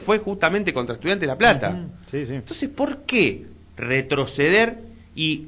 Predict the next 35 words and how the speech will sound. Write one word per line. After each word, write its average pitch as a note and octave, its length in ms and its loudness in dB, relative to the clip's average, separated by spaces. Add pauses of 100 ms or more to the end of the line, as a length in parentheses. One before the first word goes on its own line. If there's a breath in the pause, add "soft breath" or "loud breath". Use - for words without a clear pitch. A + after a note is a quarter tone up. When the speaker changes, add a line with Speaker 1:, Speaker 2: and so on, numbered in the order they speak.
(140)
Speaker 1:
tener D#3+ 340 4
el C3+ 120 0
capricho E3 400 0
en D#3+ 60 0
la C#3 120 2
cabeza G#3+ 380 0
de C#3+ 120 0
poner E3+ 280 0
el D#3+ 120 -2
mismo E3 200 -2
equipo? G#2+ 540 -6
Es E3+ 100 -4
más, D3+ 340 -2
yo - 80 -4
les C3 120 -4
voy A#2+ 100 -6
a A2 60 -8
contar G#2 240 -8
una B2+ 120 -6
cosa. F#3 180 -6
Hace - 180 -6
veinte G3 440 0
minutos C3+ 340 -4
que G#2 60 -8
abrimos B2 300 -4
este C3 200 -6
programa, B2 400 -2 (340 soft breath)
hace A2+ 300 -2
veinte E3+ 340 2
minutos C#3+ 300 -2
que A2 80 -4
venimos B2 320 -2
diciendo A2 360 -4
que G2+ 260 -6 (600 loud breath)
Racing, B2 460 0